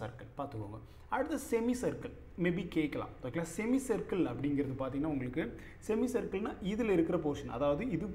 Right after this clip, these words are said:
இது circle, Circle ஃபுல்லா இருந்தா பை ஆர், அதோட area பார்த்தீங்கன்னா பை ஆர் ஸ்கொயர்டு. அப்போ அதுல பாதி எவ்வளவா இருக்கும்? பை ஆர் ஸ்கொயர் divided by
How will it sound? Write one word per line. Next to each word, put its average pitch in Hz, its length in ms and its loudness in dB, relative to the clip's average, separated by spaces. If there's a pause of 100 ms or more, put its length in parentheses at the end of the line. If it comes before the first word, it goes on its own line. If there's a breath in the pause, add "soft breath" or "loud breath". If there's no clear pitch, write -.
(120)
இது 165 220 6 (100)
circle, 165 500 2 (300 loud breath)
Circle 202 380 2
ஃபுல்லா 214 300 2
இருந்தா 202 260 0
பை 170 360 2
ஆர், 139 140 4
அதோட 156 340 6
area 185 280 4
பார்த்தீங்கன்னா 160 440 2
பை 156 300 4
ஆர் 156 200 2
ஸ்கொயர்டு. 120 640 -4 (400 loud breath)
அப்போ 254 220 4
அதுல 220 180 2
பாதி 208 460 0
எவ்வளவா 190 340 4
இருக்கும்? 165 280 2 (120)
பை 156 300 4
ஆர் 165 240 4
ஸ்கொயர் 180 320 6 (200)
divided 165 480 6
by 160 160 10